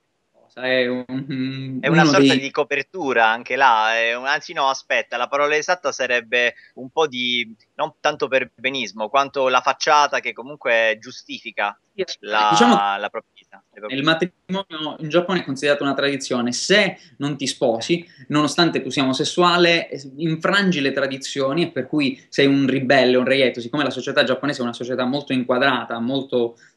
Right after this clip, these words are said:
Speaker 1: mm, eh, eh, ricca di tradizioni, ricca di impostazioni, ta-, chiunque non, eh, violi queste leggi, queste tradizioni, infatti, eh, sono considerati dei reietti della società, per cui va bene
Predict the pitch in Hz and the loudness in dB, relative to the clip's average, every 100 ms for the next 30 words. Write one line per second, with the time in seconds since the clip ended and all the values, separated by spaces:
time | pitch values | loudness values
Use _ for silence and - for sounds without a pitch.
0 | - 120 107 104 52 57 50 - - 58 | -4 -2 -2 -4 -6 -8 -8 -8 -6 -6
1 | - - - - - - - _ - - | -4 -6 -6 -10 -12 -14 -18 _ -16 -6
2 | 95 104 107 98 90 67 - 123 127 139 | 0 0 0 -2 -4 -4 0 4 6 6
3 | 175 - 135 123 - 135 135 131 120 - | 4 4 4 4 -2 -2 0 0 -2 2
4 | 160 131 127 127 131 131 120 123 120 117 | 2 4 0 -2 -2 -2 0 0 0 -2
5 | 123 131 - 120 - 160 135 117 117 - | -4 -4 -4 -6 -4 0 0 0 -4 -8
6 | _ _ - 160 _ _ - 196 190 151 | _ _ -2 -2 _ _ -12 -6 -4 0
7 | 131 113 - 131 139 139 131 139 131 156 | 0 -2 -6 -4 -2 -2 -4 0 2 4
8 | 165 131 120 117 123 123 - 131 135 131 | 4 4 4 2 0 -2 2 4 6 6
9 | 117 117 110 - - - _ - 127 131 | 2 -4 -6 -6 -8 -8 _ -2 -2 -2
10 | - 131 120 135 120 120 123 117 - - | -4 -2 0 0 -2 -4 -6 -8 -12 -8
11 | - 113 104 131 131 127 123 131 127 123 | -2 -2 -2 0 2 2 4 4 4 2
12 | 123 123 131 135 123 117 113 - 120 120 | 2 4 2 0 -2 -2 -2 -4 -4 -2
13 | 107 - 127 156 127 - _ - - 160 | -2 -4 0 2 0 -4 _ -14 -12 -8
14 | 165 147 | -8 -10